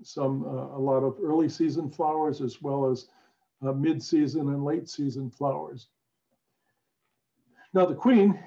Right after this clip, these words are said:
as I said, lives up to four years, uh, and she lays, uh, eggs in the brood, and then if she fertilizes those eggs, those will turn into females, and those will be the female workers. If she doesn't fertilize the egg,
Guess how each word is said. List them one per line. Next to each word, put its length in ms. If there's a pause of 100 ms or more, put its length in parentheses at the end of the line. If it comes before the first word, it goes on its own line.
as 180
I 40
said, 260
lives 240
up 200
to 100
four 300
years, 560 (120)
uh, 280
and 180
she 260
lays, 640 (520)
uh, 420 (100)
eggs 520 (120)
in 100
the 60
brood, 420
and 320 (140)
then 360 (720)
if 180
she 160
fertilizes 840
those 380
eggs, 380 (380)
those 220
will 120
turn 260
into 280
females, 720 (440)
and 160
those 200
will 80
be 120
the 100
female 460
workers. 600 (480)
If 120
she 140
doesn't 420
fertilize 640
the 220
egg, 260